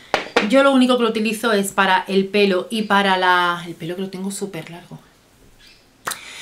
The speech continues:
Para el pelo y para la piel, porque, bueno, directamente lo cojo y no sé,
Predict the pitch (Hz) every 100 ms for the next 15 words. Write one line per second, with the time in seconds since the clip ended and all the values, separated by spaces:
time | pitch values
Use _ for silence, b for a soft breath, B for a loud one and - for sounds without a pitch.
0 | B B 226 214 208 208 240 240 220 208
1 | 190 190 190 247 339 370 - 202 202 185
2 | 175 180 170 180 190 180 175 175 170 180
3 | 175 220 214 175 160 156 139